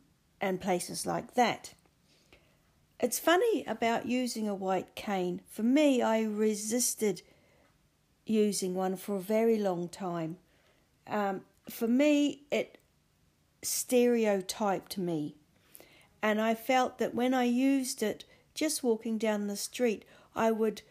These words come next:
in my head, fall into this category of blind. Um, and it was almost like a prop.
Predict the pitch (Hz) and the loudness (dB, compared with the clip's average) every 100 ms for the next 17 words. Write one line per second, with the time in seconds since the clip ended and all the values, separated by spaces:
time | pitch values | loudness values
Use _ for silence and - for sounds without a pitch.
0 | _ _ _ - 233 226 214 226 262 240 | _ _ _ 2 2 2 0 0 2 0
1 | - - 226 240 226 220 - 214 196 - | -2 2 4 4 0 -2 -4 -6 -4 -4
2 | - - 226 220 226 214 190 196 180 170 | -6 -6 -6 -4 -6 -4 -2 0 0 -2
3 | - 202 233 202 170 - - - - - | -2 2 2 2 -2 -6 -8 -8 -14 -20
4 | - - - 196 185 - - 214 208 220 | -20 -12 -4 -2 -2 -4 2 2 2 -2
5 | 214 233 269 247 233 - 233 220 214 - | -2 2 2 4 2 0 -2 -2 -10 -6
6 | - 240 196 - | 2 4 4 0